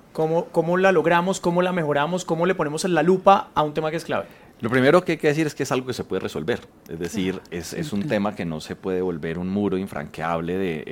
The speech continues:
Speaker 2: esto no puede, no puede coincidir calidad con educación continua y por lo tanto debemos continuar con el modelo anterior,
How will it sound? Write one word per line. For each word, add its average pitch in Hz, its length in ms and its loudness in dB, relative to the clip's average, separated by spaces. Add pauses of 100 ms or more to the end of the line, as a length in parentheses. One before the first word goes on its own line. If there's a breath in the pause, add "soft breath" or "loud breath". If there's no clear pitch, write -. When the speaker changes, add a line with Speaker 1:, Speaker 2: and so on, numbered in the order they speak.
Speaker 2:
esto 101 340 -6
no 107 360 0
puede, 104 400 0 (240)
no 95 160 -6
puede 113 180 2
coincidir 101 640 -2
calidad 90 420 0
con 110 160 -4
educación 92 360 -6
continua 107 340 -6
y - 20 -4
por 101 140 -4
lo 87 100 -4
tanto 85 380 -6 (340 loud breath)
debemos 95 400 -2
continuar 87 480 -4
con 110 140 -6
el 107 40 -4
modelo 90 240 -4
anterior, 107 460 -4